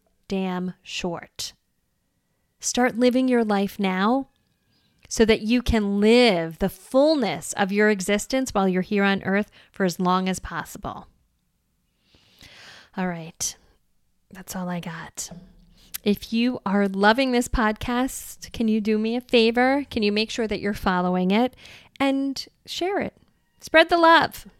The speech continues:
right? If you think that this podcast is serving you, I'm sure there's somebody else in your life that you feel it would serve them. So share it. Spread the love, my friends. Okay. Until the next time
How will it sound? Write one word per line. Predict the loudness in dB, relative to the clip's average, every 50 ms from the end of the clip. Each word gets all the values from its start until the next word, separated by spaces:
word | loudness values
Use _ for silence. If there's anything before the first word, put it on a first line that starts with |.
| _ _ _ _ _ _ _ _ _ _ _
right? | -4 -4 -2
If | -2 -4 -4 -2
you | -2 0 0 0
think | 0 0 -2 0 2
that | 0 0 2 2
this | 2 2 2
podcast | 2 0 -2 -2 -2 -2 -4 -6 -6 -4 -6 -6
is | -6 -4
serving | -4 -4 -2 -2 -2 -4 -2
you, | -2 -2 -2 -2
I'm | -4 -4
sure | -4 -2 -2 0
there's | 0 0 -2 -2
somebody | -2 -2 -2 0 0 0
else | 0 -2 -2 -4 -6 -6
in | -6
your | -4 -4 -4
life | -4 -6 -8 -8
that | -8 -10 -8
you | -8 -10
feel | -10 -8 -6 -4 -4 -4 -6 -8 -12 -18 -20 -20 -20 -20 -20 -20 -20 _ _ _
it | -2 -2 0
would | 0 0 0
serve | 2 2 2 2 2 2
them. | 2 2 2 0 -2
So | -2 -2 -2
share | 0 2 2 2 2
it. | 0 -2 _ _ _ _ _ _ _ _
Spread | -14 -12 -12 -8 2 6 6 6 6 6
the | 2 2
love, | 4 4 4 4 4
my | 2 2 2
friends. | 4 4 2 2 4 2 0 -2 -4 -8 -12 -18 _ _ _ _ -20 -20 -20 -20 -20 -8 -4
Okay. | -2 0 2 2 2 2 0 -6 _ _ _ _ _ _ -20 -20 -20 -20 -20 -20 -20 -20 -12 -2 -2
Until | 0 0 2 0 0
the | 2 2 0
next | 0 -2 -4 -4
time | -2 -2 0 0 -2 -4 -6